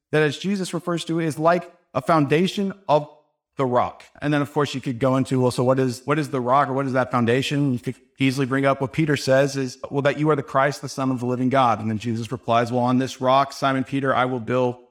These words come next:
my church." He was like a man building a house who dug deep and la-, laid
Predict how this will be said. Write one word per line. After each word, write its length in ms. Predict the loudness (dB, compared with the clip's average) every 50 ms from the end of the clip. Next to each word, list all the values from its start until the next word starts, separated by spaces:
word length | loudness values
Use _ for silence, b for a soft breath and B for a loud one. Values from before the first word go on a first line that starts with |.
| _ _ _ -4
my 420 | 0 2 2 2 2 0 -2 -4 -10 _ _ _ _ _ _ _ _
church." 360 | -4 0 2 2 2 0 -6 -16 _ _ _ _ _ _ _ _ _ _
He 80 | -2 0
was 80 | 2
like 180 | 2 2 2 2
a 40 | 2
man 360 | 2 4 4 4 2 0 0
building 260 | -2 -2 -4 -2 -4
a 60 | -4
house 320 | -2 0 2 2 2 0 -2
who 80 | -8
dug 260 | -2 0 0 0 0 0
deep 280 | -2 -2 -2 -2 -4 -4
and 220 | -4 -2 0 0
la-, 240 | 2 2 2 0 0 -4 -2
laid 500 | 0 2 2 4 4 2 2 0 -2